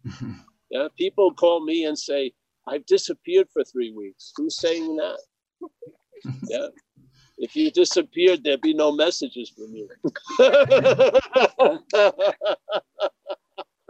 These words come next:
Speaker 2: The mental state is almost really like, uh, you know, when you break a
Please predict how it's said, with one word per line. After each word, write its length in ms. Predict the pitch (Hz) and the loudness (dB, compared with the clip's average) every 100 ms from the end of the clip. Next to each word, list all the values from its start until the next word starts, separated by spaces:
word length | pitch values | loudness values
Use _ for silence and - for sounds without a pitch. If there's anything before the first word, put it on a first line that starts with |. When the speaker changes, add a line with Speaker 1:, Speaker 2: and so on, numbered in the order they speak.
| - 92 - - _ _ _ _ _ _ - | -20 -18 -20 -20 _ _ _ _ _ _ -12
Speaker 2:
The 100 | 156 | -8
mental 360 | 202 233 214 | -6 -6 -8
state 400 | 180 - 214 233 | -8 -8 -8 -6
is 180 | 190 151 | -8 -6
almost 460 | 196 208 208 196 202 | -6 -6 -8 -8 -4
really 320 | 185 214 175 | -2 0 -2
like, 240 | 143 139 139 | -6 -8 -10
uh, 200 | 139 139 123 - | -12 -12 -16 -14
you 120 | 151 | -8
know, 100 | 147 | -6
when 180 | 147 147 | -4 -4
you 120 | 147 | -6
break 260 | 131 143 - | -4 -4 -4
a 120 | 143 | -6